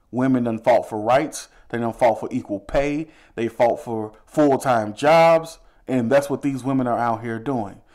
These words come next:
A lot of women are making more money than men. And there's a lot more job opportunities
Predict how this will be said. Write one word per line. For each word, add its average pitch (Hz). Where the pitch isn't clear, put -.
A 110
lot 123
of 127
women 135
are 117
making 120
more 127
money 135
than 107
men. 196
And 120
there's 131
a 117
lot 135
more 139
job 143
opportunities 110